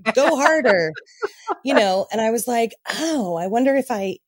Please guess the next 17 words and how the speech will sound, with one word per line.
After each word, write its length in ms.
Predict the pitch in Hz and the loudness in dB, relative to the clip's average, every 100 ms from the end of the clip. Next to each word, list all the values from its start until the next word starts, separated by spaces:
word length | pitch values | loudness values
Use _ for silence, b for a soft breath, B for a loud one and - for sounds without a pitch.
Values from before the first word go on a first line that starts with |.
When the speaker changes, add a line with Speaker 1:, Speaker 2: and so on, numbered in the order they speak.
| _ _ _ _ - | _ _ _ _ 0
Speaker 1:
insert 500 | 254 254 220 185 - | 2 2 -2 -6 -6
some 220 | - 202 | -2 -2
of 100 | 175 | -2
this 160 | 180 147 | -6 -6
breathing 680 | 165 180 254 302 202 165 151 | -4 0 2 2 2 2 0
that 100 | - | 0
this 200 | 143 - | -2 -2
man's 300 | 147 139 143 | -4 -4 -6
talking 360 | 156 135 147 147 | -6 -8 -6 -6
about 340 | 147 147 147 - | -4 -2 -2 -2
into 300 | 165 160 165 | -6 -6 -6
my 160 | 147 139 | -6 -4
process, 540 | 185 220 - 147 131 | -4 -2 0 -2 -2
if 80 | 139 | -6
that's 200 | 143 135 | -8 -8
gonna 120 | 143 | -6
work." 180 | 165 147 | -4 -4